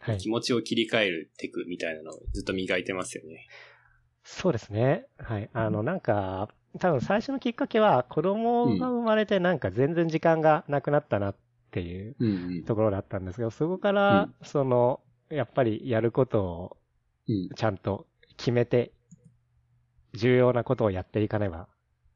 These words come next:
Speaker 2: うん。
Speaker 1: 短い時間ではもう楽しく生きていけないっていう気持ちになりまして、そこからもう
Speaker 2: うん。
Speaker 1: ひたすら生活をそのトゥードゥアプリに管理させる
Speaker 2: へー。
Speaker 1: っていう生活になりましたね。
Speaker 2: おー、そうなんだ。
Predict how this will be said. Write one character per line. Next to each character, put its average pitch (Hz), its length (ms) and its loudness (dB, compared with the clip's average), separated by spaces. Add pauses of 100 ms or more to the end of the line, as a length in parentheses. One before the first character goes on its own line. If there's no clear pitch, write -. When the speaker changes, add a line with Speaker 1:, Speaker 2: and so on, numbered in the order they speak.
(260)
Speaker 2:
う - 40 -8
ん。 85 300 -6
Speaker 1:
短 107 360 0
い 98 80 0
時 85 140 -10
間 87 380 -6
で 87 100 -8
は 80 220 -10
も 85 680 -14
う - 40 -20
楽 101 220 -4
し - 80 -12
く 98 100 -8
生 92 100 -4
き - 80 -20
て 101 100 -4
い 87 60 -4
け 90 140 -10
な 95 80 -4
い 92 40 -4
っ - 40 -8
て - 220 -14
い 85 60 -10
う 87 40 -12
気 - 120 -14
持 87 120 -12
ち - 120 -18
に 92 60 -14
な 87 100 -12
り 90 80 -12
ま 90 120 -12
し - 80 -20
て、 120 220 -10
そ - 200 -12
こ 156 100 -6
か 170 120 -2
ら 165 140 2
も 160 240 2
う - 20 -4
Speaker 2:
う - 40 -18
ん。 - 20 -20 (380)
Speaker 1:
ひ - 80 -20
た 147 100 0
す - 120 0
ら 143 80 4
生 143 180 2
活 139 260 2
を 131 60 2
そ 123 120 -4
の 113 100 -2
ト - 140 2
ゥ 135 40 6
ー - 20 6
ド 135 140 4
ゥ 127 60 6
ア 131 60 4
プ - 120 -12
リ 92 100 -6
に 85 140 -12 (180)
管 117 240 0
理 90 80 -6
さ - 140 -6
せ - 140 -14
る 92 160 -10 (680)
Speaker 2:
へ 104 60 -2
ー。 98 480 -4
Speaker 1:
っ - 40 -18
て 101 80 0
い 90 220 -4
う 90 80 -6
生 90 220 -8
活 - 220 -12
に 90 80 -10
な 90 60 -8
り 87 80 -10
ま 85 80 -12
し - 80 -20
た 110 100 -18
ね。 98 100 -20 (500)
Speaker 2:
お 87 300 -6
ー、 85 40 -16
そ 98 280 -6
う 85 60 -8
な 78 60 -16
ん 78 100 -20
だ。 - 200 -20